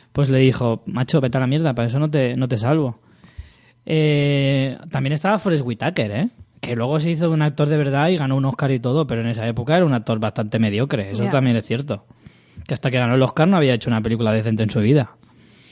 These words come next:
Speaker 2: Es que ya solo el cartel dices,
Speaker 1: Buah.
Speaker 2: "Esto no puede traer nada bueno". Parece
Speaker 1: Tenía
Speaker 2: ser una
Speaker 1: seis dedos en
Speaker 2: carátula,
Speaker 1: una mano.
Speaker 2: una ca-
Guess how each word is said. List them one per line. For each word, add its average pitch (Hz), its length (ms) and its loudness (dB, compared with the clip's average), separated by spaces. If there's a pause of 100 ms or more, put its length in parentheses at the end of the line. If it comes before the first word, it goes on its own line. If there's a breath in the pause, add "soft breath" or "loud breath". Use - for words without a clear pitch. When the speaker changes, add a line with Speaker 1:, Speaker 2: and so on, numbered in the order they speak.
(1160 loud breath)
Speaker 2:
Es - 140 -10
que 339 120 -2
ya 339 120 0
solo 359 220 2
el 330 100 0
cartel 294 440 0
dices, 269 420 0
Speaker 1:
Buah. - 200 2
Speaker 2:
"Esto 339 160 0
no 320 160 0
puede 311 220 2
traer 277 220 0
nada 285 260 -2
bueno". 262 220 -2
Parece 240 300 -4
Speaker 1:
Tenía 294 280 2 (260 loud breath)
Speaker 2:
ser 277 200 -2
una 311 80 2
Speaker 1:
seis 294 100 0
dedos 392 240 2
en 254 140 0
Speaker 2:
carátula, 202 60 2
Speaker 1:
una 247 140 2
mano. 175 460 0
Speaker 2:
una 339 180 -8
ca- 370 100 0